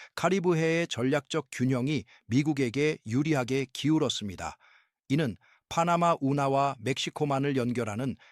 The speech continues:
해상 교통로의 안전성을 높이는 효과를 가져올 것입니다. 한국의 해운업계에게는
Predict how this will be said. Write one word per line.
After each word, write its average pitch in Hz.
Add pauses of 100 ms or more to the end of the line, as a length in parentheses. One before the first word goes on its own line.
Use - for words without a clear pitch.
(140)
해상 170
교통로의 135
안전성을 151
높이는 113
효과를 110
가져올 120
것입니다. 85 (540)
한국의 190 (260)
해운업계에게는 180